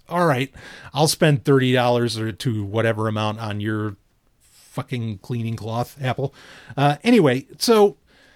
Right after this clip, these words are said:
um, th-, th-, this is failure. Like, th-,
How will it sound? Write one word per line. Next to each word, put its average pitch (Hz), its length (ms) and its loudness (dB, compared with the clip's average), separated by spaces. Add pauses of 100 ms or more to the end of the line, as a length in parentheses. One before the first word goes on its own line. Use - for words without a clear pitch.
(680)
um, 196 280 2 (760)
th-, 175 240 0
th-, 220 160 0
this 214 260 2
is 196 100 0
failure. 139 400 0 (240)
Like, 156 260 -2
th-, 143 580 -10